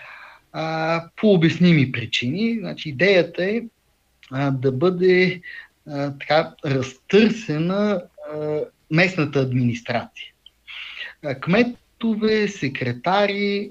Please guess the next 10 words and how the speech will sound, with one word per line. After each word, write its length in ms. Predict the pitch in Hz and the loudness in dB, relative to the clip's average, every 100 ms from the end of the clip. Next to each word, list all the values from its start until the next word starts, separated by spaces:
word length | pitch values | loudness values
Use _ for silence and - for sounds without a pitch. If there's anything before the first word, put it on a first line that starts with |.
| 202 | -8
а, 60 | 170 | -6
и 360 | 170 175 180 131 - - | -6 -6 -6 -8 -10 -14
бирници, 840 | 226 139 175 175 135 113 - 208 | -8 2 4 6 4 2 -4 -6
т.е. 100 | 151 | -4
данъч-, 640 | 135 120 131 113 104 - - | -4 -2 -2 -2 -8 -14 -6
данъчните, 760 | 135 123 110 - - 175 233 | -2 0 -2 -6 -8 -6 -4
те 140 | 214 190 | 0 0
са 280 | - 202 202 - | 0 -4 -4 -8
така 240 | - 185 | -4 -2
любима, 840 | 175 147 131 139 185 147 156 185 | 0 -2 -2 2 2 2 0 -4